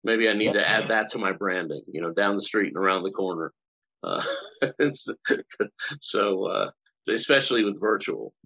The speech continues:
Speaker 1: but, uh, so anything that, uh, you know, in, around speaking that
Speaker 2: Mm-hmm.
Speaker 1: from Rich Cavanis that we haven't talked about today?
Speaker 2: You know, I would just say that for anyone who's feels like you have a message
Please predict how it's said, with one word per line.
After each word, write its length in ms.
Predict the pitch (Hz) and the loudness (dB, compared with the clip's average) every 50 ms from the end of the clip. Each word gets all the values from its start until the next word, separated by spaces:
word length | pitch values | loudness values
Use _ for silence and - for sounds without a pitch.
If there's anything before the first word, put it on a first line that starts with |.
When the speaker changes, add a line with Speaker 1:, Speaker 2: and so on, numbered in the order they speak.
| _ - | _ -10
Speaker 1:
but, 160 | 50 50 - _ _ - - | -8 -8 -10 _ _ -14 -12
uh, 140 | - - 50 _ _ _ _ _ _ - - - - - - | -12 -12 -16 _ _ _ _ _ _ -20 -20 -18 -18 -18 -10
so 200 | - - 147 135 | -2 0 2 4
anything 680 | - 160 165 196 202 - - 196 196 190 196 202 190 156 | 6 6 6 6 6 6 4 4 6 6 6 6 4 6
that, 240 | 151 151 147 - - - | 6 6 6 4 2 2
uh, 260 | 143 127 127 127 127 | 2 2 2 2 0
you 300 | 90 82 120 123 120 120 | 0 0 -2 -2 0 0
know, 140 | 120 120 117 | -2 0 0
in, 140 | 117 107 101 107 | -2 -4 -4 -2
around 500 | 113 117 113 123 127 127 123 123 131 127 | -2 0 2 2 4 4 4 2 2 0
speaking 800 | - - - - 143 139 - - 156 143 139 135 131 131 131 131 - _ _ _ _ _ _ _ _ _ _ - | -2 -4 0 0 0 0 2 2 4 4 4 4 2 0 -2 -6 -10 _ _ _ _ _ _ _ _ _ _ 0
that 240 | 110 107 107 101 - | 2 4 4 4 2
Speaker 2:
Mm-hmm. 100 | - - | -2 -2
Speaker 1:
from 220 | - 120 110 110 110 | 2 2 2 4 4
Rich 300 | 127 139 135 - - - | 2 2 2 0 -4 0
Cavanis 540 | 147 135 135 135 127 131 123 117 113 110 - | 2 4 4 4 2 2 0 0 -2 -2 -2
that 100 | 120 101 | -2 0
we 100 | 110 113 | 2 2
haven't 260 | 123 123 123 117 107 | 4 2 2 0 0
talked 240 | 135 127 127 127 - | 2 2 2 2 0
about 280 | 127 139 139 131 - | 0 2 2 0 2
today? 380 | - 156 151 151 156 160 160 151 147 _ _ _ _ _ _ _ _ _ _ _ _ _ _ _ _ _ _ _ _ _ _ _ _ _ _ _ | 2 2 2 4 2 0 -2 -6 -12 _ _ _ _ _ _ _ _ _ _ _ _ _ _ _ _ _ _ _ _ _ _ _ _ _ _ _
Speaker 2:
You 80 | - 151 | 0 2
know, 140 | 160 160 160 | 2 4 2
I 160 | - 147 180 | 4 4 6
would 180 | 208 202 170 151 | 6 6 6 4
just 280 | 160 175 - - - 156 | 4 2 0 -2 0 2
say 280 | 147 147 151 160 151 - | 4 4 4 4 4 4
that 280 | 131 123 123 - - - | 4 4 4 2 -2 -4
for 160 | - 127 123 | 0 2 2
anyone 380 | 120 135 143 135 135 135 139 131 | 4 4 2 2 0 0 0 0
who's 460 | 120 131 120 113 104 - - - _ _ _ _ - | 2 2 2 2 0 -4 -10 -16 _ _ _ _ -2
feels 260 | 131 131 135 131 131 | 0 2 2 2 2
like 160 | 123 110 - | 0 0 0
you 100 | 120 101 | -2 -2
have 180 | - 117 113 135 | 0 0 2 2
a 60 | 131 | 2
message 600 | 123 123 127 - - 165 170 170 - - - | 2 0 -2 -4 -6 -8 -8 -8 -10 -18 -18